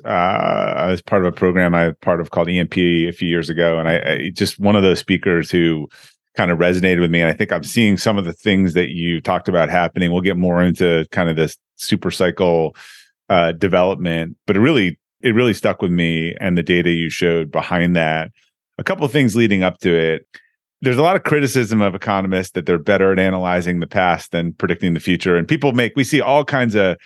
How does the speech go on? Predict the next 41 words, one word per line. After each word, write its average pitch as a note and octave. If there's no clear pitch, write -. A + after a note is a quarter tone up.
I G#2
think G#2+
Nassim A#2+
Taleb, G#2
I've, F2+
I've G#2+
read G2
his F#2
books F#2
and G2
he's F2
pretty F#2+
funny. F#2+
You F2
know, E2+
he F#2
goes G2
to A2
these F2+
things G2
and F2+
these F2
people G2
make F#2+
these F#2+
bold G#2+
proclamations G2
for -
next G2+
year. F#2+
And F#2
he's F2+
like, F#2+
"Well, A2+
show D#3+
me F#3
your F3
last D3+
five C#3+
years." D#2+
<laughs> -